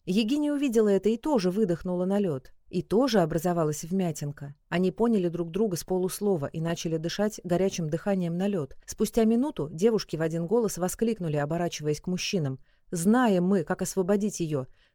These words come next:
Дышать надобно", сказала воодушевлённо Саша. "А горячее дыхание лёд топит, да и Зарей никакой боли не причинит", добавила Егиня. Все вмиг приникли к избе и попробовали дышать, но уже через некоторое время Велес хмуро сказал:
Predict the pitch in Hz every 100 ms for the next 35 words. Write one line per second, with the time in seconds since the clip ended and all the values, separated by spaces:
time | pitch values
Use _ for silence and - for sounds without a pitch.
0 | - 233 - 302 220 240 170 147 135 -
1 | - 175 175 156 160 156 160 190 180 160
2 | 156 - 180 - 131 - _ - 202 220
3 | 254 269 220 202 220 277 247 208 202 262
4 | - 233 190 147 - - - 185 240 233
5 | 269 277 226 190 196 233 208 254 190 185
6 | 190 - 208 175 131 - - 156 151 151
7 | 147 156 165 180 170 139 135 - - -
8 | 269 302 294 170 208 254 - - 190 185
9 | 165 160 180 160 156 143 131 - - 175
10 | 208 233 208 196 185 202 190 139 - -
11 | 165 170 175 170 170 185 170 156 165 165
12 | 208 233 170 151 190 165 - 175 175 165
13 | - 170 156 131